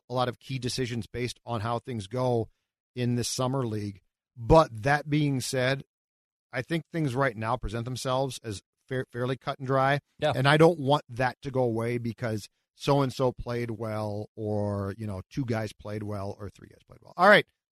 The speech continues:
Speaker 1: what's your question?
Speaker 2: Okay. I saw this come up on the N H L and N B C on Twitter right before, and I, I, this is a debate that people have had forever, and my hockey friends love to get into it with me.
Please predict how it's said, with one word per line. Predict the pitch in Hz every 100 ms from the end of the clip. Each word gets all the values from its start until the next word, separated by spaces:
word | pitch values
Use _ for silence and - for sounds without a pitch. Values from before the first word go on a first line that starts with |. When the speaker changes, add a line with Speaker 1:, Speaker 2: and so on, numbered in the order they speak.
| _ -
Speaker 1:
what's | 120
your |
question? | - 139 - - _ -
Speaker 2:
Okay. | 151 117 - _ _
I | 151
saw | 214
this | 175
come | 170 156
up | 143
on | 131 120 110 - _ _ _ _ _ -
the | 113 123
N |
H | 120 131
L | 117
and | 110
N | 110
B | 107
C | - 107
on | 101
Twitter | - 104
right | 101 98
before, | - - 104 104 104
and | 107 107
I, |
I, | 110 110 110 - _ -
this | 190
is | 190
a |
debate | 160 139 139 143 139
that | 113
people | - 139 123
have | 113
had | 113 113 113 104 - _
forever, | 113 - 117 127 127 -
and | 113 110 107
my | 117 113
hockey | 117 113
friends | 123 123 113
love | 120
to | 117
get | 120
into | 120 120
it | 117
with | 120 123
me. | 120